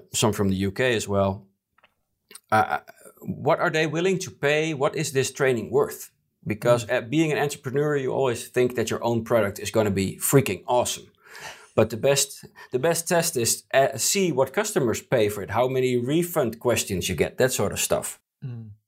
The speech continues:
Speaker 1: So, and then I started building a, a, a ca-, a case, and, um, I,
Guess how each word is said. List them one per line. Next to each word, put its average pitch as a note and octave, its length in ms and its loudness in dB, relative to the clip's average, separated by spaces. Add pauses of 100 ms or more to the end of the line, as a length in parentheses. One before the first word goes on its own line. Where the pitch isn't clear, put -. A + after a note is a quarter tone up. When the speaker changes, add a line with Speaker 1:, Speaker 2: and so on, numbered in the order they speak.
Speaker 1:
So, A#2+ 160 2
and A#2+ 100 0
then C#3 140 4
I C3 120 0
started B2+ 500 0
building A#2 400 2
a, G#2 240 -2
a, G#2 340 0 (200)
a G2 100 2
ca-, - 280 2
a G2+ 80 -4
case, G#2+ 600 0
and, G2 320 2
um, F#2 480 0 (580)
I, - 140 2